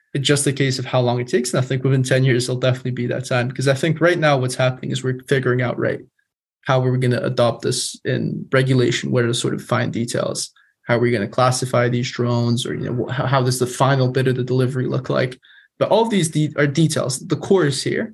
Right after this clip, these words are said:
And I think in ten years' time, we'll have a world where we'll have drone deliveries happening. You know,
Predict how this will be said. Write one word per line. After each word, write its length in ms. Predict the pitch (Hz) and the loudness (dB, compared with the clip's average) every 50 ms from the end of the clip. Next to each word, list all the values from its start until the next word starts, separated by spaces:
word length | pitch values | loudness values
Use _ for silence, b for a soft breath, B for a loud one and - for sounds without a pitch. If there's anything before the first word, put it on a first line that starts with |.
| - _ | -10 _
And 100 | 156 139 | 0 0
I 40 | 131 | 2
think 220 | 127 156 156 143 | 2 2 2 2
in 80 | 147 135 | 2 2
ten 200 | 127 - 160 175 | 2 2 2 2
years' 200 | 170 139 - - | 2 0 0 0
time, 180 | 151 139 131 123 | 0 0 2 0
we'll 80 | 120 | 2
have 180 | 127 135 131 131 | 2 0 0 0
a 40 | 127 | -2
world 320 | 127 135 135 131 123 - | -2 -2 -2 -2 -2 -2
where 140 | 131 123 - | -2 -4 -2
we'll 140 | - - 135 | -4 -4 -2
have 260 | 131 127 123 123 - _ _ | 0 0 0 -2 -4 _ _
drone 260 | - - 143 139 139 | -2 0 2 2 2
deliveries 460 | 131 131 131 131 127 135 131 123 127 - | 2 2 0 0 0 0 -2 -2 0 0
happening. 440 | 127 127 127 - 131 127 123 127 | 0 0 0 0 -2 -4 -2 -2
You 60 | - 107 | -4 -4
know, 260 | - - - - | -6 -6 -8 -10